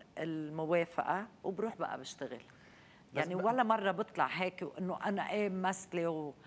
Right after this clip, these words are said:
Speaker 1: وبعرف مثل وببكي، لا، ولا مرة بخاف.
Speaker 2: ك-، كنت عم تقول رانيا إنه شخصية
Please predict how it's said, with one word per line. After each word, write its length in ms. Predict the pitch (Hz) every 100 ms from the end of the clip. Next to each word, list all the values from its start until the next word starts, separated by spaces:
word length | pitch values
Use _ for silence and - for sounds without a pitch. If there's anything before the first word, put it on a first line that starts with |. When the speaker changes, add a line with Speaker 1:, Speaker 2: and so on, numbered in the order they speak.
| - -
Speaker 1:
وبعرف 360 | 160 170 165 165 -
مثل 380 | 170 - 160 147
وببكي، 400 | 147 156 - 165
لا، 260 | 180 180 - - -
ولا 260 | 156 180 180
مرة 360 | 180 190 156 151
بخاف. 500 | - 185 175 147 - - - - - -
Speaker 2:
ك-، 180 | - -
كنت 140 | 190 190
عم 100 | 185
تقول 180 | 214 185
رانيا 280 | 156 139
إنه 460 | 123 123 117 - 127
شخصية 340 | 123 123 143